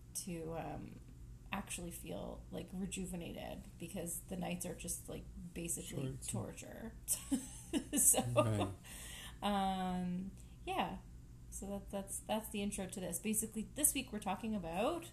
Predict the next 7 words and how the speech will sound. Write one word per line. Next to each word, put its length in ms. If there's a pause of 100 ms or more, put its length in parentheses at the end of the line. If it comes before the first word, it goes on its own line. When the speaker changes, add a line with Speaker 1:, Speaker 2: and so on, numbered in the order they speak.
(1700)
Speaker 2:
Na-, 140 (160)
coffee 280
nap. 320
Speaker 1:
coffee 400 (540)
naps. 460 (280)
<laughs> 340
Um, 600